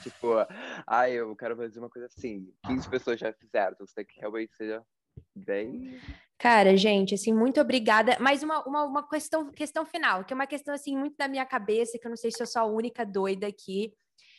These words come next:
Speaker 2: mas eu, quando eu tava na escola, eu sentia que, tipo, tudo ia acabar quando eu chegasse na faculdade. E depois, quando a gente entrou na faculdade, que eu senti, "Poxa, tem um mundo de tantas coisas que dá pra,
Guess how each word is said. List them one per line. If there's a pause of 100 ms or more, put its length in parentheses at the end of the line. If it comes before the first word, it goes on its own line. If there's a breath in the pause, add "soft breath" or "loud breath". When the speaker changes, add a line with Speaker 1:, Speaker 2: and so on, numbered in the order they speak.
(260 soft breath)
Speaker 2:
mas
eu,
quando
eu
tava
na
escola,
eu
sentia
que,
tipo,
tudo
ia
acabar
quando
eu
chegasse
na
faculdade. (640 soft breath)
E
depois,
quando
a
gente
entrou
na
faculdade,
que
eu
senti,
"Poxa,
tem
um
mundo
de
tantas
coisas
que
dá
pra,